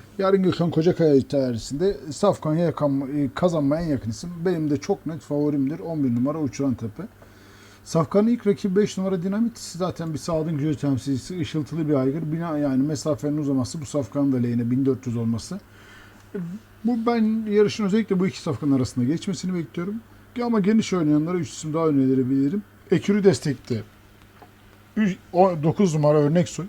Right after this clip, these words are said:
Ekürüsü Çağlayan bence biraz eksik gibi idmanlarda ama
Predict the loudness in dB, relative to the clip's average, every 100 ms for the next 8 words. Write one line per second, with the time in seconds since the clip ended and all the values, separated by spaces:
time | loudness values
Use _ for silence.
0 | -6 -4 0 -2 -2 2 2 4 2 0
1 | 0 0 2 2 0 -2 -4 -6 -2 -2
2 | 0 -2 -2 -4 -4 -6